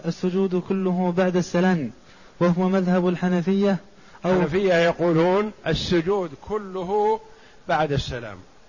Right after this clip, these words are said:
Speaker 2: والشافعية يقولون السجود كله قبل السلام. نقول: صح، كل هذا صحيح. إن سجد بعد السلام فالسجود صحيح، سجد قبل السلام فالسجود صحيح، إن فرق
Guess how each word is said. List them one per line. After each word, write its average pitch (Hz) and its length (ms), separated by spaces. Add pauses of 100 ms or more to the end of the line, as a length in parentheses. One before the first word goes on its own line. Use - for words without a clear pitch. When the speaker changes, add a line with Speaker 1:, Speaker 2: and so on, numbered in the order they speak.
(1000)
Speaker 2:
والشافعية 175 1120
يقولون 180 540
السجود 185 720
كله 208 720 (160)
قبل 185 260
السلام. 123 440 (120)
نقول: 185 300
صح، - 320 (680)
كل 214 180
هذا 165 320
صحيح. 143 440 (640)
إن 214 260
سجد 190 560
بعد 208 280
السلام 196 840 (480)
فالسجود 175 540
صحيح، 127 460
سجد 214 360
قبل 208 380
السلام 185 580
فالسجود 160 580
صحيح، 123 360 (360)
إن 247 180
فرق 208 600